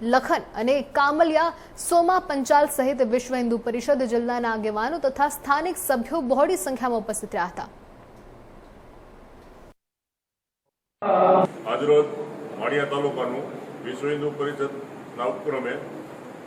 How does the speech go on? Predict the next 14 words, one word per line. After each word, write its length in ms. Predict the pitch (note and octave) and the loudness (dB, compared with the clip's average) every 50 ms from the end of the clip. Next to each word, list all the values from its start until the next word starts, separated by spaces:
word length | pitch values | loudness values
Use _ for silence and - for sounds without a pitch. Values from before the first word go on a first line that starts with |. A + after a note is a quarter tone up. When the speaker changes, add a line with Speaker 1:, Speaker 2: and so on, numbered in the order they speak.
| - | -12
Speaker 2:
વિરાટ 320 | - - - C#3+ D3 D3+ A#2+ | -10 -2 2 4 4 4 2
હિન્દુ 200 | A#2+ B2+ C#3+ D3+ C#3+ | 0 -2 -4 -6 -4
સંમેલન 440 | C3 C#3 C#3+ C#3+ C#3 C3+ C3+ C3+ C3+ - - - | -4 -4 -2 -2 -2 -2 -2 -4 -6 -8 -12 -8
મળેલું. 500 | G#2 A2 A#2 A2+ G#2 - - - - - - - - - - - - - - - - - - - - | -4 0 0 0 0 0 -4 -10 -10 -12 -14 -14 -16 -16 -16 -16 -16 -16 -16 -16 -16 -16 -16 -16 -14
માળિયા 680 | - G2 A2 C3 C#3 C#3 C3+ C3+ C3+ B2+ B2+ B2 A#2 | -6 -4 -2 0 0 -2 -2 -4 -6 -6 -6 -6 -6
નગર 320 | A2+ A#2+ A#2 D3 D#3+ D#3+ D#3 | -6 -4 -2 0 2 2 2
અને 220 | D3 C#3 C#3+ C#3 | 2 0 -2 -2
ગામડામાંથી 680 | B2+ B2+ B2+ C3 C#3+ D3+ D3 C#3 C3 A#2+ - A2+ A2 A2 - - - - - - - - - - | -2 -2 -2 0 0 0 0 0 0 -2 -4 -6 -6 -8 -10 -10 -12 -14 -16 -16 -16 -16 -14 -8
મોટી 320 | G2+ A2+ A#2+ D3 D#3 D#3 D3+ - - - - A#2 | -8 -8 -6 -4 -4 -4 -4 -4 -6 -10 -12 -14
સંખ્યાની 460 | - - B2+ C3+ C3 C#3+ C#3+ C#3 C#3 | -12 -12 -12 -10 -6 -4 -4 -4 -4
અંદર 160 | C3+ C3 B2 A2+ | -4 -4 -6 -6
યુવાનો 400 | A2+ A#2+ C3 C#3 C#3+ D3 D3+ D#3 D3+ D3 | -6 -4 -2 0 2 2 2 2 0 0
અને 140 | C#3 C#3 C3+ | -2 0 0
વડીલો 400 | A#2 A#2 A2+ C3+ C#3 C3+ A#2+ | 0 0 0 -2 -2 -2 -2